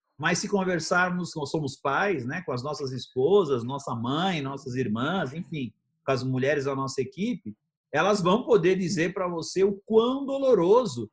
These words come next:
é o parto em si. Então, pensa bem na questão biológica.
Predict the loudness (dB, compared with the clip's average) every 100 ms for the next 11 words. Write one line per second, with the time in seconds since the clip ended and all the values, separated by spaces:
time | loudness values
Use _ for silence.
0 | _ _ 4 4 4 2 2 2 0 -6
1 | -6 -8 -4 -2 -2 -8 _ _ _ -12
2 | -4 -2 -2 -4 -2 -2 0 0 0 -2
3 | -2 -2 0 0 2 2 2 0 -2 -4
4 | -10 -14